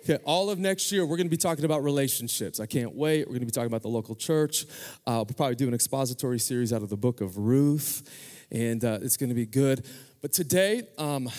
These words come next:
before I actually get into, uh, the text, you can actually, if you have your Bible, you can turn to Colossians three, beginning in verse one. Uh, if you did bring your Bibles, we'll have it up on the screen behind me.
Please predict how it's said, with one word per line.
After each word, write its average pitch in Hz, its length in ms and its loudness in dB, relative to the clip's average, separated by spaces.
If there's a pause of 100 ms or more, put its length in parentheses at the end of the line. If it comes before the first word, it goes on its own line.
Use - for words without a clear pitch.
before 175 240 2
I - 20 2
actually 165 240 -2
get 156 160 2
into, 156 420 0
uh, 131 120 -2
the 127 100 -2
text, 165 300 0
you 170 80 -6
can 165 100 -2
actually, 151 220 -2
if 143 80 -8
you 147 60 4
have 147 60 0
your 139 60 -2
Bible, 139 240 -2
you 120 80 -6
can 117 80 -6
turn 131 260 -2
to 120 220 -2
Colossians 117 500 -4
three, 127 380 0 (240)
beginning 135 320 2
in 120 100 2
verse 117 240 4
one. 123 380 0 (840)
Uh, 120 100 -6
if 110 100 -4
you 123 40 -6
did 147 120 0
bring 151 100 0
your 139 80 0
Bibles, 127 260 -2
we'll 117 180 -6
have 123 180 -6
it 120 80 2
up 117 160 0
on 107 60 -2
the 104 40 -2
screen 117 280 0
behind 117 280 -2
me. 107 160 -4